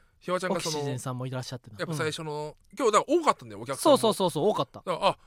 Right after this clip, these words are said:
Speaker 1: これすごい楽しそうと思ってね、
Speaker 2: うん。
Speaker 1: 最初、「はい、どうも」って言ってって、
Speaker 2: うん。
Speaker 1: その最初のいつも使われてるつかみのトーク
Speaker 2: そう。うん。
Speaker 1: で結構滑って、
Speaker 2: そうそうそうそうそう。
Speaker 1: その瞬間、ひわちゃんが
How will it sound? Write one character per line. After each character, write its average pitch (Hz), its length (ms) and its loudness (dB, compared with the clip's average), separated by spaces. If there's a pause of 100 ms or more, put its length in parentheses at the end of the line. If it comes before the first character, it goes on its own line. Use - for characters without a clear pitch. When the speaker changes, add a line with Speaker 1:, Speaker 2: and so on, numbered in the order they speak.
(140)
Speaker 1:
こ 254 80 -4
れ 285 80 -2
す 294 80 -6
ご 277 40 0
い 240 40 -2
楽 196 200 -4
し - 40 -8
そ 202 160 -4
う 170 40 -4
と 143 100 -8
思 226 280 6
っ - 40 2
て - 20 2
ね、 151 60 -4
Speaker 2:
う - 20 -8
ん。 139 40 -14
Speaker 1:
最 151 140 -6
初、 147 80 -10
「は 147 140 -10
い、 139 100 -12
ど 202 140 -14
う - 20 -12
も」 208 240 -8
っ - 20 -12
て - 120 -20
言 233 120 0
っ 202 100 2
て 151 60 -4
っ - 40 -8
て、 117 80 -8
Speaker 2:
う - 20 -8
ん。 107 60 -14
Speaker 1:
そ 127 80 -14
の 113 80 -14
最 165 160 -6
初 160 100 -8
の 143 460 -4 (100)
い 175 80 -12
つ 147 80 -10
も 127 80 -12
使 - 140 -16
わ 127 40 -2
れ 120 60 -10
て 120 80 -8
る 117 60 -8
つ - 100 -14
か 131 100 -12
み 113 320 -14
の 123 80 -16
ト 165 220 0
ー - 40 -10
ク 101 280 -12
Speaker 2:
そ 214 60 -6
う。 - 20 -2
う 196 60 -4
ん。 110 140 -10 (160)
Speaker 1:
で 120 340 -10 (120)
結 - 160 -16
構 104 140 -16
滑 160 120 -4
っ - 20 -14
て、 - 360 -20
Speaker 2:
そ - 180 0
う 185 40 2
そ 165 120 -2
う 151 40 -4
そ 143 120 -6
う 127 40 -8
そ - 140 -6
う - 0 -
そ - 0 -
う。 - 20 -2
Speaker 1:
そ 208 100 -4
の 196 40 -8
瞬 - 0 -
間、 185 100 -6
ひ - 140 -8
わ 185 100 0
ち 185 80 -6
ゃ 185 60 -2
ん - 20 -10
が 165 120 -4